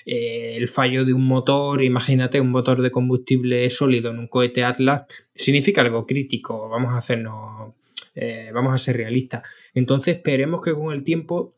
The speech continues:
eso vaya evolucionando para que de esa forma los cohetes puedan permitirse fallar, que es algo que a día de hoy no se puede permitir. Si un cohete falla, el cohete explota. Es que no hay más,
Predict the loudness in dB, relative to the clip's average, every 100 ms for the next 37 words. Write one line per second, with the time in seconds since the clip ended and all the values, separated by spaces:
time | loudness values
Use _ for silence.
0 | -4 -2 0 0 0 -2 -2 0 -2 -2
1 | -2 0 0 -2 -2 -2 0 -2 2 2
2 | 4 0 -4 _ _ _ -4 -2 -2 0
3 | 0 0 -2 0 2 2 2 -2 -2 2
4 | 2 2 -2 -2 -2 -2 -2 -4 0 2
5 | 2 2 2 2 2 0 0 -2 0 0
6 | 2 2 0 -4 -2 -2 -2 -2 -2 0
7 | 0 0 0 0 2 0 -2 -6 -2 -4
8 | -2 -2 -2 -4 -4 -4 2 2 2 0
9 | -2 -4 -10